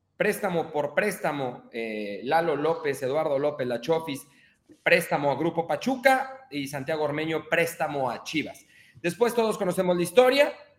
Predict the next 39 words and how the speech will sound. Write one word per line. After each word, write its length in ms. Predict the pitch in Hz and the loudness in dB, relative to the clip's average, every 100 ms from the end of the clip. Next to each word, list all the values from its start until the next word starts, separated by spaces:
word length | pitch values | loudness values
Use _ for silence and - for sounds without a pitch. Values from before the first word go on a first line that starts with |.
| - | -6
todos 320 | 139 135 135 | -4 -2 -4
lo 80 | 135 | 0
saben, 460 | 220 226 262 285 - 139 | 2 4 2 0 -6 -2
eh, 880 | 127 120 110 107 104 101 98 92 - | 0 2 0 0 -2 -2 -4 -6 -2
hubo 180 | 143 | 4
algunas 320 | 143 143 143 - | 4 4 -4 -4
complicaciones 760 | 127 131 127 127 175 170 139 | -8 -6 -6 0 2 2 -2
ahí 200 | 135 143 | -4 -4
con, 300 | 143 135 117 | -2 -4 -4
con 180 | 120 123 | -6 -6
Chofis 340 | 123 165 160 - | 0 -2 -2 -6
para 480 | 135 120 110 120 - _ _ | -4 -2 -4 -8 -16 _ _
buscar 640 | 147 156 - 180 175 175 151 | -4 -4 4 6 6 2 -4
extender 460 | 131 - 127 143 | -10 -8 -2 0
el 120 | 143 139 | -2 -2
contrato 480 | 139 139 165 170 | -4 2 2 2
y 80 | 160 | -2
que 100 | - | -2
no 100 | 127 | -4
se 120 | 135 | -4
fuera 240 | 135 139 135 | 0 0 0
como 180 | 117 117 | -4 -8
jugador 480 | 123 123 131 135 | -2 2 4 2
libre 240 | 139 180 160 | 2 2 2
o 60 | |
que 80 | 127 | 2
no 100 | 131 | -2
terminara 440 | 165 170 170 175 160 | -2 -2 0 0 -2
su 120 | 139 | -4
contrato 340 | 135 147 147 | -4 -2 -4
y 60 | 117 | -2
quedara 260 | 120 127 | -2 0
como 180 | 127 120 | -2 -10
jugador 380 | 123 120 120 135 | -2 0 0 -2
libre 320 | 139 127 123 - _ | -2 -2 -4 -8 _
al 160 | 120 | -2
término 300 | 139 139 143 | 0 0 2
del 120 | 147 151 | 0 0
préstamo. 460 | 202 175 202 254 | -2 0 0 0